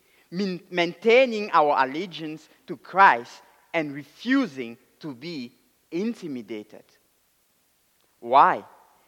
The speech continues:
Because we know who is in charge, the Lord Jesus Christ himself. To increase our courage, the Lord has given us Psalm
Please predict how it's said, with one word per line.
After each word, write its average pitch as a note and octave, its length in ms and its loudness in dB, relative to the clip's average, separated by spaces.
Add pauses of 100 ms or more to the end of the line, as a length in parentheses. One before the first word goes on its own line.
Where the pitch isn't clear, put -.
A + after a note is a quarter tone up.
(100)
Because G3 540 -4
we F3 120 -8
know C#3+ 580 -4 (200)
who E3+ 180 -6
is F3 160 -14
in B2 120 -10
charge, - 600 -2 (420)
the C#3 140 -2
Lord C3+ 540 4 (280)
Jesus E3 560 -8
Christ D#3+ 640 0 (200)
himself. C#3 540 -6 (1800)
To A#3+ 100 -8
increase A#3 540 -4
our F3+ 220 6
courage, E3+ 800 6 (260)
the D#3+ 140 -2
Lord F#3+ 500 8
has D3 280 4
given F#3+ 380 -6
us C3 360 -6 (180)
Psalm D3+ 480 -2